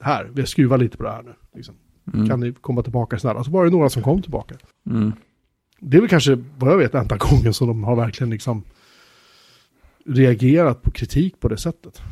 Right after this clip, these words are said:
Speaker 1: Vad jag minns. Jag kan minnas fel.
Speaker 2: Ja, men det är väl ungefär det.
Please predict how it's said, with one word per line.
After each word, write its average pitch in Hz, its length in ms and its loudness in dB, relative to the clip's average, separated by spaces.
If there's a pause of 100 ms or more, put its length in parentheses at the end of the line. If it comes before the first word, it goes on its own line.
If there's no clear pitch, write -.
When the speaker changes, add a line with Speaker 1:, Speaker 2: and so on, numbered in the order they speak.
Speaker 1:
Vad 143 160 2
jag 135 80 4
minns. 139 480 -2 (120)
Jag 131 120 -6
kan 165 140 2
minnas 127 260 -4
fel. 123 140 -10 (1700)
Speaker 2:
Ja, 151 140 -10
men 135 120 -4
det 131 60 -4
är - 20 -6
väl 147 100 -4
ungefär 151 260 -6
det. 117 200 -8